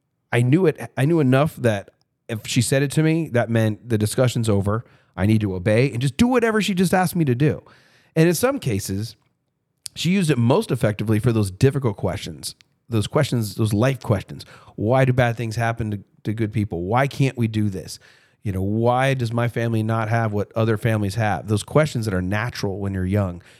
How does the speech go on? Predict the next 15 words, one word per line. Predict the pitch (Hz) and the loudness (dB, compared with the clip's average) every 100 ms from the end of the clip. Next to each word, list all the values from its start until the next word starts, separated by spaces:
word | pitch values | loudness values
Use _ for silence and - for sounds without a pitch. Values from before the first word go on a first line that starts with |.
| - | -6
And | 107 101 | -4 -2
she | - | 0
would | 107 | 0
just | 101 | 0
look | 95 95 | -2 -4
at | 95 | -4
me | 98 | -4
and | 95 | -4
say, | - 107 78 | -4 -4 -4
"There | 87 87 | -8 -8
is | 92 | -8
not | 92 95 | -8 -8
to | - | -8
make | 95 92 | -10 -8
reply. | 107 104 104 98 | -2 -2 -2 -6